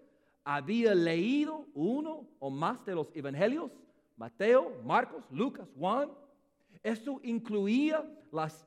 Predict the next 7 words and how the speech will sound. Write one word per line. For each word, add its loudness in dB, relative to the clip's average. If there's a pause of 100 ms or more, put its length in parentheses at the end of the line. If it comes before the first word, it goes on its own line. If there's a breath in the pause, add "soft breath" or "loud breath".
(140)
escrituras -2
que -4
estaban -2 (220 loud breath)
en -6
ese -2
momento -2
siendo -2